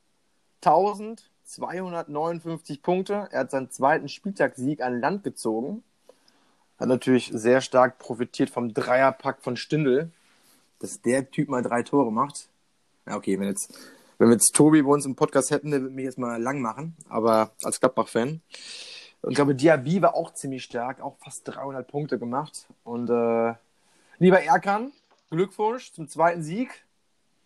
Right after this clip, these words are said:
Und damit, äh, machst du Björn Tegel richtig Feuer unterm Hintern und mal scho-, mal sehen, wer nächstes Wochenende, ja, auf dem zweiten Platz landen wird.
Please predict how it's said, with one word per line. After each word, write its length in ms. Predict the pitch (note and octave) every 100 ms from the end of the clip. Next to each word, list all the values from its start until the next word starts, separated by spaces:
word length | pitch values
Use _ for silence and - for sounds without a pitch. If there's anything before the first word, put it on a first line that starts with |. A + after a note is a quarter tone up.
| _ _ _ _ _ _
Und 380 | C#3 C#3+ C#3 A#2+
damit, 640 | B2 C3+ D#3+ E3 E3 -
äh, 340 | C#3+ D3 D3+ - _ _
machst 440 | B2 C#3 D3+ -
du 60 | D3
Björn 680 | A#2+ A2+ C3+ C#3+ D3+ D3+ C3
Tegel 560 | - C#3 C#3 C#3 C#3 - _ _
richtig 440 | C3+ C#3+ - E3+ D3
Feuer 480 | - D#3 E3 D#3
unterm 320 | C3+ C3+ C3+ B2+
Hintern 480 | C#3 C#3 D#3 F3 - _
und 400 | - C3 C#3 -
mal 140 | - B2
scho-, 340 | - C#3 C#3+ -
mal 160 | C3
sehen, 280 | A#2 C3+ D3
wer 100 | C#3
nächstes 360 | C3+ C#3+ C#3 C3
Wochenende, 680 | C#3 C#3+ B2+ C3+ C3 C3 _ _ _ _ _ _ _ _ _ _
ja, 260 | G2+ - - - - _ _ _ - -
auf 120 | B2+
dem 120 | B2
zweiten 300 | - A#2+ C3+
Platz 300 | D#3+ F3 -
landen 320 | - G2+ F#2+
wird. 280 | F#2+ F2 -